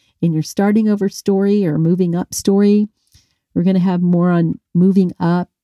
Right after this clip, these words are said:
If you're a woman listening and you work for someone, which is great, there's a lot of women that like corporate world and work for someone. We need employers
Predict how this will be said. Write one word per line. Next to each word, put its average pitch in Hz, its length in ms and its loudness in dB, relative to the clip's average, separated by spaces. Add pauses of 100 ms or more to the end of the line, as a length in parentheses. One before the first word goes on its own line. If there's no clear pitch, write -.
If 170 280 -4
you're 170 220 -2
a - 60 -4
woman 175 280 0
listening 190 380 -2
and 156 120 -2
you 151 80 -2
work 175 240 -6
for 208 100 -6
someone, 196 640 0
which 160 200 -6
is 160 120 -10
great, 185 500 -2
there's 156 380 -4
a - 40 -6
lot 160 260 -2
of 185 160 -2 (140)
women 185 320 0
that 165 180 -4 (120)
like 165 500 -6
corporate 196 480 -2 (100)
world 196 460 -2
and 156 280 -2 (600)
work 185 240 -2
for 202 120 0
someone. 196 840 2
We 185 220 2
need 208 360 2
employers 202 680 0